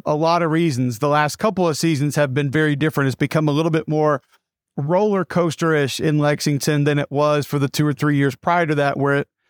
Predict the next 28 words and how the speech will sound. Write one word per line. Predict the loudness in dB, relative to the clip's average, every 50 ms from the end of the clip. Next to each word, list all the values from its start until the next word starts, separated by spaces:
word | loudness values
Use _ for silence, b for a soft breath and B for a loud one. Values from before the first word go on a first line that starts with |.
| _ _ _ _ _
I | -2 0
thought | 0 0 0
the | 0 0
most | 0 0 0 0 -2
impressive | -4 -2 0 0 0 0 0 -2 -6 -6
part | -2 0 0 2 2 0 -2 -2
was | -2 0 0 0
the | 0 0
stability | 0 -2 -4 -2 0 0 2 2 2 0 0 0
and | 0 0
the | -2 -4
blueprint | -2 0 0 0 0 -2 -2 -2 -2 -2 0 0
that | -2 -4 -4 -2
Coach | -2 -2 -2 -2
Stoops | -2 -2 -2 0 0
had | -2 -2 0
put | -2 0 0
in | 0 -2 -2
place. | -2 0 0 0 -2 -2
We're | -4 -2
gonna | -2 -2
talk | 0 0 0 0 0
a | 0
little | 0 0 0 0
bit | 0 0
about | 0 2 0 0 0 0
that. | 0 0 0 0 -2 -6 _ _ _ _ _ _ _ _ _ _ _
Um, | -2 0 2 2 2 2 2 0 -2 -4 -8